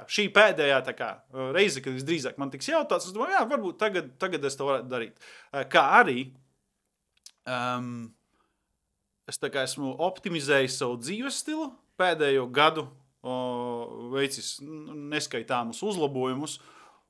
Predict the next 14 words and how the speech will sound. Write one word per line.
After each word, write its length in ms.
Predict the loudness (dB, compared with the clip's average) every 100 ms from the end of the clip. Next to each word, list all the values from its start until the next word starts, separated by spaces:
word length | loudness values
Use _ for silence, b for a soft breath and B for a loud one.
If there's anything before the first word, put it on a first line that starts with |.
| -10
un, 260 | -6 -4 -4
un, 300 | -4 -4 -4
o, 160 | -6 -6 -6 -8
es 160 | -6 -8 -8
esmu 200 | -8 -6
ļoti, 480 | 0 2 0 -4 -10
ā, 180 | -12 -16 -16 -18 -18
teiksim, 420 | -16 -14 -14 -16 -20 _ _ -8
tā, 200 | -6 -6 -12
vi-, 360 | -20 -18 -16 -18 b b b _ _
mm, 280 | -14 -12 -12 -16 _ _ _ -20 -20 -16 -14
labā 480 | 0 8 10 8 2
vispārējā 560 | 2 2 2 2 -2
formā, 400 | 0 0 0 -4